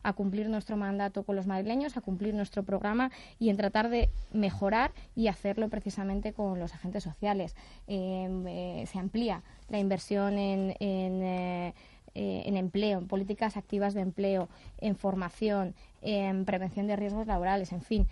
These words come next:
hay una cartera de, de, de políticas que se amplían precisamente porque los presupuestos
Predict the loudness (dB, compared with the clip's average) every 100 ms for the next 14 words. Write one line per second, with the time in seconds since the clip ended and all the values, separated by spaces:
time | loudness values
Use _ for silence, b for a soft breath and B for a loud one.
0 | B -2 2 2 2 2 2 2 2 2
1 | 2 4 6 6 6 4 2 0 2 2
2 | 2 2 0 -4 -4 -2 0 0 -2 -4
3 | -8 -8 0 2 4 2 0 0 0 -4
4 | -2 0 0 0 0 2 2 2 2 0
5 | -2 -2 -4 -4 -4 -2 -2 -2 -4